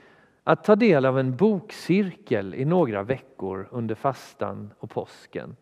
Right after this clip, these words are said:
Jag har skrivit en bok, som sagt, som är just utifrån fastan och påsktiden. Hur går den här bokcirkeln då till? Jo,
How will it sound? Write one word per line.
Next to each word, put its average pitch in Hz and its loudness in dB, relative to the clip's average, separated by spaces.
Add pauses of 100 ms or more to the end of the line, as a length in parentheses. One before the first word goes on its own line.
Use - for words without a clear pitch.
(600)
Jag 139 2
har 139 0
skrivit 151 2
en 156 2
bok, 135 0
som 139 -4
sagt, - -6 (120)
som 151 0
är 120 2
just 202 2
utifrån 156 0
fastan 127 -2
och 117 -6
påsktiden. 104 -6 (1040)
Hur 220 4
går 135 2
den 135 -2
här 123 2
bokcirkeln 139 -6
då 113 -6
till? 180 -4
Jo, 151 2